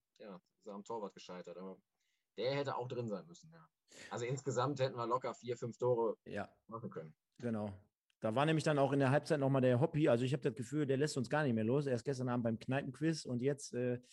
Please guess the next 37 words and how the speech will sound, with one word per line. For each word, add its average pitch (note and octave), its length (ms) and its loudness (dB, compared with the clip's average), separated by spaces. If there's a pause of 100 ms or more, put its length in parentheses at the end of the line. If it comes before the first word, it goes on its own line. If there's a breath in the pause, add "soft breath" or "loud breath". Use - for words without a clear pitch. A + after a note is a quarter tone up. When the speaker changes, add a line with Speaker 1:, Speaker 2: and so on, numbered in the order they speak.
(180 loud breath)
Speaker 1:
Ja. - 120 -16
Speaker 2:
heute C#3 280 2
wieder C3 140 4
im B2 100 2
Stadion, C#3 420 4
hat C#3+ 120 2
nochmal C3+ 320 2
seine C3 240 0
neue C3 240 4
Funktion C3 440 -2
ein B2 180 0
wenig B2 320 -2
erläutert A#2 500 0
oder G#2+ 180 0
dargestellt, A#2+ 480 -2
beziehungsweise A2+ 480 0
hat A2+ 120 2
ja A#2+ 80 4
auch G#2 80 0
gesagt, A2 280 -4
„Ich - 200 -10
war A2+ 100 0
ja A2 140 4
nie A2+ 240 4
weg“, C3 240 2 (400)
ne? C#3+ 200 -2 (920)
Und, A#2 420 0
äh, G#2+ 340 2
dann A2 180 -2
hatten A#2 180 -4
wir A2 280 -2
halt A2 280 -4
ein G#2 280 -4
lustiges, A#2 840 -4 (340 loud breath)
illustres, C3 720 4
äh, A2+ 340 -2 (260)
Halbzeit-, A#2+ 600 2